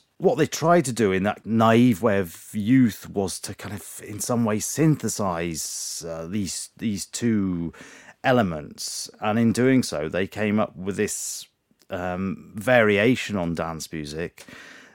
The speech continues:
that they decided to name techno. And they were really doing this kind of in a void in, in Detroit.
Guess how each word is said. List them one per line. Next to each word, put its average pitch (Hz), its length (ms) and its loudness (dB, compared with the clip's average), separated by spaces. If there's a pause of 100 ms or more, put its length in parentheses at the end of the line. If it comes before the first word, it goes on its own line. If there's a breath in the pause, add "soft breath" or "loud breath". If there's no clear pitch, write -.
(180)
that - 580 -4 (300)
they 104 280 0
decided 101 560 -2
to 104 100 -8
name 110 340 2
techno. - 640 -8 (220)
And 185 120 0
they 190 80 6
were 175 60 4
really 190 260 6
doing 151 320 2
this - 520 -2 (540)
kind 151 240 -2
of 110 100 -2
in 95 80 -2
a 87 60 -2
void 101 720 -2
in, 78 220 -8
in 90 180 -6
Detroit. 85 640 -4